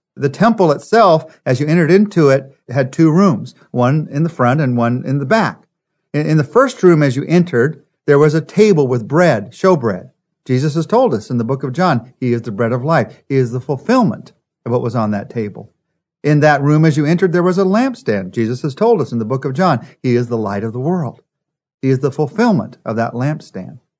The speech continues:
In the temple, there is one other room. It's the Holy of Holies. Behind a heavy curtain was this place of God's presence. That was the place where everyone knew the presence of God abided. That was the place into which only the high priest could go, and only once a year,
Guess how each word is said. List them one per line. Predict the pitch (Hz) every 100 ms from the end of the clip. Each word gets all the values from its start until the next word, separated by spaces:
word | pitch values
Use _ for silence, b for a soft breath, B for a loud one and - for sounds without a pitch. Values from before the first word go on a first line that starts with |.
| _ _ _ _ _ _ 120
In | 113
the |
temple, | 107 180 170 123
there | 123 123
is | 113
one | 117 117
other | 135 113
room. | 98 104 110 _ _ _ _ _ _ _ _ -
It's | 107
the | 117
Holy | 123 120 107
of | 95
Holies. | 120 117 113 113 _ _ _ _ _ _ _ -
Behind | 101 139 147
a | 123
heavy | 139 165
curtain | 175 131 98 104 101 - _ _ -
was | 127 107
this | 127 127
place | - 185 143 131
of | 117 101
God's | 117 117 117 -
presence. | _ 107 95 - - _ _ _ _ _ _ _
That | 135 143
was | 175
the | 202
place | - 147 117 -
where | 120
everyone | 127 160 175 160
knew | 127 107
the | 104
presence | - 123 127 131
of | 120
God | 117 104 95 95 -
abided. | 98 110 104 95 85 104 _ _ _ _ _ _ _
That | 131
was | 165 165
the |
place | 214 185 151 143
into | 131 127
which | 127 135
only | 143 185 190
the | 156
high | 131 156 175
priest | 180 160 135 135
could | 165
go, | 123 117 117
and | 127
only | 165 214
once | 185 180 190
a | 208
year, | 185 226 202 87